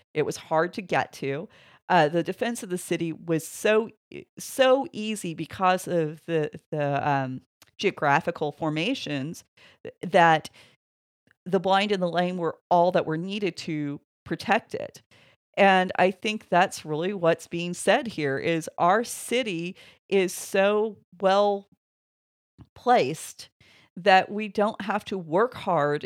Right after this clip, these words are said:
in order to defend it. And I mean, obviously, if the Jebusites have, in, assuming that we, it's been possessed by the same people from Genesis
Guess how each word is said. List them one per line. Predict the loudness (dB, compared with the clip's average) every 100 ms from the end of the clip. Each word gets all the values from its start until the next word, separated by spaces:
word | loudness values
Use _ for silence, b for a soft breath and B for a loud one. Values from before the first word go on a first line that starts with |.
| -6
in | -6
order | -4 -4 -4
to | -6 -8
defend | -6 -4 -4 -4 -6
it. | -10 b b b b
And | 2 2 0
I |
mean, | -4 0
obviously, | 4 4 2 -2 -2
if | -4
the | -6
Jebusites | -2 -2 -2 -4 -2 -2 -4
have, | -6 -4 -4 -6 -8
in, | -8 -8 _ -20 -8
assuming | -8 -4 -4 -4 -4 -4
that | -4
we, | -6 -10 _ _ _
it's | -6 -4
been | -4 -4 -6 -4
possessed | -2 0 0
by | -2
the | -4
same | -2 -4 -4
people | -8 -8 -8
from | -6 -6
Genesis | -4 -4 -2 -6